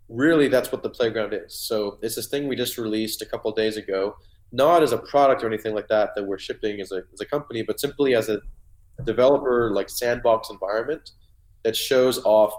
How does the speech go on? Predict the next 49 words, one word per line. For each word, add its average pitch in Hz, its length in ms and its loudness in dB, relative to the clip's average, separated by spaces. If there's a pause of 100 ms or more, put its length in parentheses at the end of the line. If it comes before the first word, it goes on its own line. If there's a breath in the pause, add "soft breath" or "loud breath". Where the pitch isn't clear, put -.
all 117 400 4
of 110 80 -4
the 110 60 -4
technology 110 560 -2
that 104 100 -6
we've 101 120 -18
been 101 120 -10
working 110 320 -4
on 98 180 -6
recently 95 640 -12 (380)
to 107 140 -2
productionize 113 540 -2
state 98 200 -8
channels. - 480 -14 (480)
So 110 380 2
what 120 180 2
it 120 140 -2
is, 156 240 2
is 120 120 -6
it's 113 120 -8
a 117 40 -4
website 110 600 -2 (840)
that 110 80 -4
you 113 80 -4
can 113 160 -10
go 110 160 0
to. 92 360 -8 (400)
You 110 120 -10
create 135 220 0
an 123 60 -6
account 117 320 -2
with 117 100 -4
the 110 80 -2
website, 98 480 -4 (260)
and 110 120 -2
what 113 120 -4
that 113 180 -2
does 165 240 4
is 110 100 -4
it 110 140 -4
creates 120 220 -2
a 107 60 -2
state 127 280 -4
channel 113 300 -2
between - 320 -12
you 113 380 -6
and 104 100 -8
a 87 40 -8
hub, 104 340 0